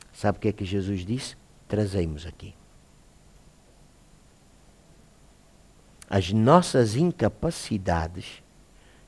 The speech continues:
tornam-se capacidades divinas e sobrenaturais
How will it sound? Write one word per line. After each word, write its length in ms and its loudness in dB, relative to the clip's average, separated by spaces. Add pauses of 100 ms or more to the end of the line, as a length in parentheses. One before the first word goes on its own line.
(280)
tornam-se 640 4 (420)
capacidades 1000 0
divinas 720 0
e 60 -6
sobrenaturais 1300 -4